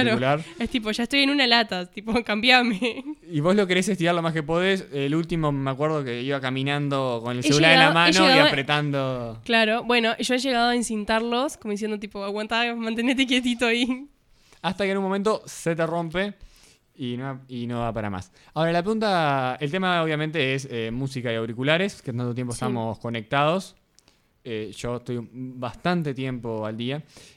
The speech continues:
Speaker 1: Pero la pregunta es, si salimos a la calle, por ejemplo, ¿lo usamos, no lo usamos? ¿Cuándo sí, cuándo no? ¿Cuándo nos estamos abstrayendo del mundo exterior y no está tan bueno?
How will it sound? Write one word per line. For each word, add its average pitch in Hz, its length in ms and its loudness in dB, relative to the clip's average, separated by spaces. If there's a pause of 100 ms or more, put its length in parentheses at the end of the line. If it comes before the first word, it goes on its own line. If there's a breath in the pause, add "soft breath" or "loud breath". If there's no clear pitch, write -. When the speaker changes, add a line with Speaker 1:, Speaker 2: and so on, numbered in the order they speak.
(280 soft breath)
Speaker 1:
Pero 151 240 2
la 156 120 0
pregunta 170 320 -2
es, 185 220 -6 (680)
si - 160 -4
salimos 143 340 -2
a 135 40 -2
la 120 60 -2
calle, 110 220 -6
por 104 80 -8
ejemplo, 101 360 -10 (320)
¿lo 120 100 -6
usamos, 151 380 -4
no 135 100 -6
lo 135 80 -4
usamos? 139 400 -8
¿Cuándo 131 260 -8
sí, 131 220 -4
cuándo 120 320 -4
no? 131 300 -2 (240 soft breath)
¿Cuándo 139 300 -4
nos 127 140 -6
estamos 123 460 -8
abstrayendo 123 560 -10
del 117 100 -8
mundo 117 180 -8
exterior 120 360 -6
y 117 100 -4
no 110 80 -6
está 110 120 -10
tan 113 140 -6
bueno? 127 320 -4